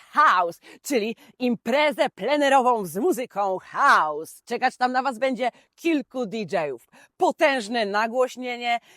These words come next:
i klimatyczne oświetlenie. Wszystko to za free. Wystarczy przyjść w sobotę o godzinie dwudziestej. Tulchmicko też żegna lato. I to z przytupem.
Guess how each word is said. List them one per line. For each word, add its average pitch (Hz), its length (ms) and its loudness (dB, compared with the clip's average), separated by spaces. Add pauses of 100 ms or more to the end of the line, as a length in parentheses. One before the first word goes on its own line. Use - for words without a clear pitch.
i 349 100 -6
klimatyczne 254 680 -6
oświetlenie. 208 720 -4
Wszystko 277 400 -8
to 180 140 -8
za 254 160 0
free. 370 240 0 (240)
Wystarczy 240 480 0
przyjść - 280 -10
w - 20 -20
sobotę 254 400 -4
o 170 60 -4
godzinie 151 420 -10
dwudziestej. - 600 -8 (1120)
Tulchmicko 330 640 0
też 370 200 -2
żegna 294 300 -2
lato. 233 280 -4 (160)
I 440 120 2
to 226 360 4 (320)
z - 200 -20
przytupem. 220 1000 -4